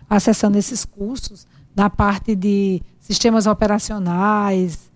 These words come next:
na parte de desenvolvimento de habilidades e competências para o mercado de trabalho, é, currículo, como você fazer um currículo, eu também acho que é importante isso. Então, nós temos parceria com o unip, com a Secretaria de, do Município,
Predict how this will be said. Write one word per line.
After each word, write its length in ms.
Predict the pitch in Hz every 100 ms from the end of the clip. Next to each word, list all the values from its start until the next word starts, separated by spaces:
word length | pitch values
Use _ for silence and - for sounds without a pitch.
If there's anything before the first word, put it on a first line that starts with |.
| _ _ -
na 120 | 202
parte 240 | 233 220
de 60 | 220
desenvolvimento 600 | 202 208 233 202 214 202
de 60 | 214
habilidades 520 | 202 220 208 208 190
e 20 |
competências 600 | - 208 208 208 190 208
para 400 | - 233 294 311
o 60 | 240
mercado 400 | 220 - 208 196
de 80 |
trabalho, 840 | 180 196 170 185 196 208 202 185 170 - _ _ _ -
é, 240 | 190 208 - _ _ _ _
currículo, 520 | 269 247 220 262 - -
como 320 | 320 381 359
você 280 | 269 269 285
fazer 240 | 247 226
um 100 | 240
currículo, 680 | - 190 175 226 233 - 208
eu 60 | 196
também 220 | 214 214
acho 140 | 214
que 80 | -
é 20 |
importante 680 | 208 226 214 - 208 196 196
isso. 160 | 190 220
Então, 180 | 233
nós 200 | 226 294
temos 320 | - 233 226 - - _ -
parceria 440 | 240 220 240 254
com 140 | 269 247
o 20 |
unip, 400 | 208 - 226 226
com 100 | 247
a 60 |
Secretaria 560 | 247 226 233 233 240 254
de, 300 | 226 240 226 - - -
do 140 | 240
Município, 800 | 240 214 190 - 226 214 -